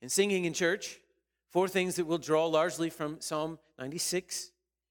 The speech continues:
If you're taking notes, I'll refer to these points as we go along, and I'll repeat them so you can follow along. The first I've already mentioned, and it is this, the first point. The singing in church is a good thing because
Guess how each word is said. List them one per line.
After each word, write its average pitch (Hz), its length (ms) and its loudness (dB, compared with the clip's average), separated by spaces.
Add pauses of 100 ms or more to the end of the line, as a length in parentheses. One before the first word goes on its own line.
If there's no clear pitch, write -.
(440)
If - 60 -20
you're 196 200 -2
taking 190 280 0
notes, 170 440 2
I'll 160 180 4
refer 170 260 -2
to 170 100 -8
these 165 160 -2
points 165 320 -4
as 151 160 0
we 170 100 2
go 160 220 2
along, 151 540 0
and 127 100 -10
I'll 139 80 -6
repeat 165 380 -6
them 147 160 -6
so 135 100 -14
you 139 100 -8
can 135 200 -8 (580)
follow 139 220 0
along. 151 280 0 (1080)
The 135 100 -8
first 180 280 0
I've 156 120 2
already 160 320 4
mentioned, 147 360 -6 (540)
and 127 100 -14
it 143 120 -2
is 151 140 0
this, - 420 -10
the - 80 -20
first 170 200 -6
point. - 160 -14 (1000)
The - 80 -16
singing 190 420 0
in 147 100 -2
church 170 600 0 (800)
is 139 80 -8
a - 20 -10
good 226 160 2
thing 139 220 -2
because 156 560 2